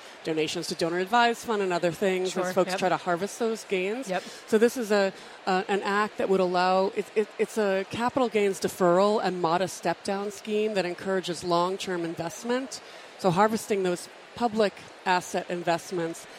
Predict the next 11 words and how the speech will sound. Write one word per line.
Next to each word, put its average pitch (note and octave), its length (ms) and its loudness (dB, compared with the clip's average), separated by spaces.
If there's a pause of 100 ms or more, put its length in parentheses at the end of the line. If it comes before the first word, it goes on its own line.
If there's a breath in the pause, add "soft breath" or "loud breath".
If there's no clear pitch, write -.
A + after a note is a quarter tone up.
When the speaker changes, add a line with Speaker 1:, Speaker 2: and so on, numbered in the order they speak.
(140 loud breath)
Speaker 1:
and F#3+ 160 -2
moving G#3 360 6
them F#3 140 -4
into F3+ 460 -2
low F3 200 6
to F3 80 0
moderate E3 340 2
income E3 380 -6
communities, F3+ 800 -4 (340 loud breath)
uh, F3+ 300 2
that E3+ 200 0